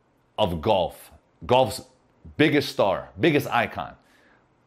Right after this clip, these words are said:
Well, the next crop of golfers, elite level golfers are here.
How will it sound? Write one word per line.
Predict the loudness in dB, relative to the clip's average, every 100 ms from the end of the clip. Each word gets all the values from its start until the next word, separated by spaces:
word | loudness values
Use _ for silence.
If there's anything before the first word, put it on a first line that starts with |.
| _ _ -2
Well, | 0 0 -4 _ _ _ _ _ _ _ -4
the | -2
next | 0 -2 -4 -10
crop | -10 -2 -2 -2 -14 _ _ _ _ _ _ _ -6
of | -6 -4
golfers, | -2 0 -2 -6 -8 -12 -20 _ _ _ -6
elite | 0 2 2
level | 2 0
golfers | 2 0 0 -4
are | -4
here. | -4 -8